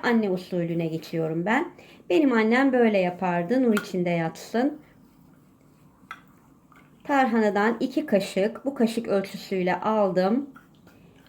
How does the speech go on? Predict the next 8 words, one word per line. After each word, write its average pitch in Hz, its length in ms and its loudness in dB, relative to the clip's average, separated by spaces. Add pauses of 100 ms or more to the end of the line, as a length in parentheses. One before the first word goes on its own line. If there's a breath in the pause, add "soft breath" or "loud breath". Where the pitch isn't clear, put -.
(160 soft breath)
ve 233 520 2
soğuk 269 440 2
suyla 190 800 0 (760 soft breath)
tarhanamı 226 680 0
ıslatıyorum. 220 1000 0 (3000 soft breath)
Tarhanam 254 600 2
burada 220 300 0
kabarırken 220 920 0